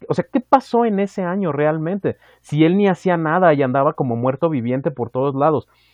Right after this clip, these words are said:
¿qué fue lo que pasó realmente para que él cambiara? Lo que, bueno, aquí tenemos la, lo, lo que nos dice Kion, ¿no? La teoría de Kion de que, bueno, pues,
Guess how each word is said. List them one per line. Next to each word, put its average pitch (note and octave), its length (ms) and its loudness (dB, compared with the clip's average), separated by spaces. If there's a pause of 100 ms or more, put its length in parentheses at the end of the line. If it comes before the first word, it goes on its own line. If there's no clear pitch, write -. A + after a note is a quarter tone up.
(320)
¿qué F#3+ 140 6
fue G3+ 180 2
lo A3+ 100 4
que F#3 120 -2
pasó D3+ 300 0
realmente E3 580 0
para C3 260 2
que B2+ 200 -2
él C#3 120 -4
cambiara? D#3+ 560 -2 (280)
Lo C3+ 140 2
que, C3+ 220 2
bueno, C3 240 2 (180)
aquí - 240 -8
tenemos C#3 400 -2
la, G#2+ 220 -2
lo, F2 320 -6
lo F#2+ 140 -6
que G2+ 120 -6
nos F#2 140 -6
dice G2+ 180 -8
Kion, D3+ 240 -4
¿no? A#2+ 140 0
La G2+ 120 0
teoría G2+ 340 -2
de A#2+ 100 0
Kion A#2+ 300 -4
de A2 80 -6
que, F2 180 -6
bueno, F2+ 240 -6
pues, - 240 -20